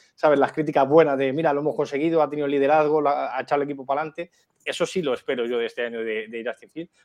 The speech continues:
porque es que tiene que ser la cara de la franquicia. Siempre son los quarterbacks, pero es que en vuestro caso sí, porque lo de la defensa ya lo sabemos. Está ahí, la defensa existe. Lo que os falta es lo otro. Entonces,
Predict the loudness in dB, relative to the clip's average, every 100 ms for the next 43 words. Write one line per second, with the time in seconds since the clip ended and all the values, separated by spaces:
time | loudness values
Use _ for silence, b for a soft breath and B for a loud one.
0 | _ -6 -4 -6 -6 -8 -6 -2 0 0
1 | -2 -2 0 0 -2 -4 -8 -12 -14 -16
2 | -20 _ _ _ _ _ 2 4 4 4
3 | 4 4 4 4 2 0 -4 b -4 0
4 | 0 0 -2 -2 -2 -2 -4 -4 -4 -2
5 | -4 B -2 2 2 2 2 4 4 2
6 | -2 -6 -8 -16 _ _ -8 -2 0 -2
7 | -6 -6 -6 -6 -8 -10 -16 _ -6 -2
8 | 0 0 0 0 -2 -4 -8 _ b b
9 | b _ _ -12 -8 -10 -12